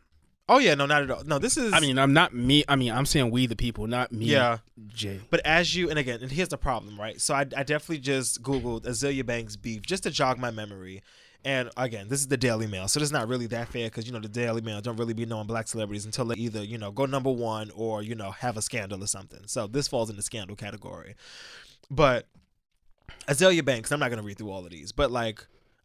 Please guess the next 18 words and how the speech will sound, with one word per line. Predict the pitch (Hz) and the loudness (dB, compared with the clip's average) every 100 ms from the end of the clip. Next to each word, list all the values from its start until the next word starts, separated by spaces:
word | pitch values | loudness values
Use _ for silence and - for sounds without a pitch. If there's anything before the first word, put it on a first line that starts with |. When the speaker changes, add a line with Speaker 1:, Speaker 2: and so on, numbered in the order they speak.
| - | -2
Speaker 1:
um, | 135 123 117 113 107 101 98 110 _ _ 135 | 2 4 2 0 -2 -6 -14 -20 _ _ -12
number | 147 190 208 | 0 2 4
two | - | 6
article | 151 135 120 107 107 - | 6 6 2 -2 -2 -2
that | 127 | 8
pops | 143 135 - | 8 8 -2
up, | 104 98 - _ _ _ - | -4 -6 -12 _ _ _ -10
Azealia | 113 127 139 139 | -2 2 4 4
Banks, | 151 147 | 2 2
Cardi | 208 196 196 | 4 6 6
B | 254 226 | 2 0
feud. | - 110 92 92 95 - | -2 -6 -6 -10 -12 -4
Azealia | 127 110 135 143 147 147 | -2 2 2 4 4 2
Banks | 139 151 151 156 165 160 - | 4 4 4 2 0 -4 -4
and | 170 180 | 0 0
Beyonce. | 220 285 285 - 120 95 87 | 2 0 0 0 -2 -4 -8
And | 110 | -8
Beyonce? | 107 98 139 165 - 87 92 | -8 -8 -12 -10 -10 -12 -16